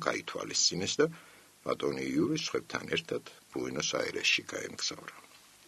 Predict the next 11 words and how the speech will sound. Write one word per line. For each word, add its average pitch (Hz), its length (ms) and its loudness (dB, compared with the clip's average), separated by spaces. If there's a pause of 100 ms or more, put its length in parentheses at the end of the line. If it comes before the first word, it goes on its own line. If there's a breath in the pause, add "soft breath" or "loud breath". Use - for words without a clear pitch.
(1120 loud breath)
საბჭოთა 165 460 8 (100)
ნაკრებმა, 156 420 6 (100)
რომლის 98 340 4
შემადგენლობაშიც 98 920 4 (420)
ზემოთ 87 400 4
ჩამოთვლილთა 82 600 2 (100)
გარდა 80 260 6 (680 loud breath)
იური 87 220 8 (100)
ოსიპოვი, 80 420 4 (140)
მარკ 73 200 2 (120)
მილლერი 76 440 4